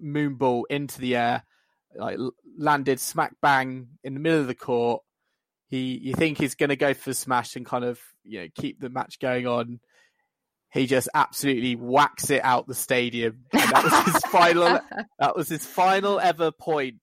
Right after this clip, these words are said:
Speaker 1: uh, as a, as a professional tennis
Speaker 2: So it, I
Speaker 1: player.
Speaker 2: assume he lost
Speaker 1: Uh,
Speaker 2: the match with that.
Speaker 1: Yeah, and I, I don't
Speaker 2: <laughs>
Speaker 1: know if he got a code violation for, for ball
Speaker 2: Epic.
Speaker 1: abuse, but, um,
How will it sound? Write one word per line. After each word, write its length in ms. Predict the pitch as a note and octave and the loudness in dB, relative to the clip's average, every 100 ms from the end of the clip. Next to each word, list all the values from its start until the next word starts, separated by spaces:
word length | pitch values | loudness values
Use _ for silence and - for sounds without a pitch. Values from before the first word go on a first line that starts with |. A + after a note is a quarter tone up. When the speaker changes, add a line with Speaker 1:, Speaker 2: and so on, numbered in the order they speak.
| _ B2+ | _ -8
Speaker 1:
uh, 220 | C3 B2 | -6 -6
as 180 | C3+ C3 | -6 -6
a, 200 | C#3 B2 | -4 -4
as 180 | C3+ B2+ | -6 -8
a 60 | C3+ | -10
professional 540 | - - C#3+ - C3+ | -10 -8 -10 -10 -14
tennis 200 | - B2 | -8 -2
Speaker 2:
So 120 | B3+ | 0
it, 100 | A#3+ | 2
I 20 | - | 2
Speaker 1:
player. 160 | A3 | 0
Speaker 2:
assume 260 | B3+ C#4 A#3+ | 0 -4 -4
he 60 | |
lost 220 | A3+ G#3 - | -2 -2 -2
Speaker 1:
Uh, 60 | |
Speaker 2:
the 60 | - | 0
match 600 | F3 D3 - - - - _ _ _ | 0 0 -4 -14 -18 -18 _ _ _
with 180 | F3 E3 | -8 -4
that. 260 | C#3+ B2 - _ _ | -4 -4 -8 _ _
Speaker 1:
Yeah, 360 | D#3+ D#3 C#3 B2 - | 2 4 6 4 2
and 180 | C#3+ C#3 - D3 | 0 0 -6 0
I, 120 | D#3 G3 | 2 2
I 60 | |
don't 280 | F3 G#3+ G3 | 4 2 2
Speaker 2:
<laughs> 20 | |
Speaker 1:
know 340 | G#3 G3 G3 G3 - | 0 0 -2 -4 -10
if 180 | E3+ | -8
he 80 | F3+ | -10
got 240 | D#3+ F#3+ - | -2 -2 0
a 180 | E3 D#3 - | -4 -4 -2
code 260 | E3+ D3+ | -2 0
violation 760 | D3 C#3 C#3 C#3 - C#3+ C#3 D3 | 0 0 0 -6 -6 -8 -8 -12
for, 260 | C#3+ C3+ A#2+ | -8 -8 -10
for 120 | - C3 | -14 -4
ball 200 | C#3 C3+ | -4 -4
Speaker 2:
Epic. 160 | C3 | -2
Speaker 1:
abuse, 280 | G#3+ F#3+ - | -2 -2 -2
but, 300 | F3 E3+ - | -4 -4 -4
um, 340 | C3+ B2+ B2 | -2 0 -2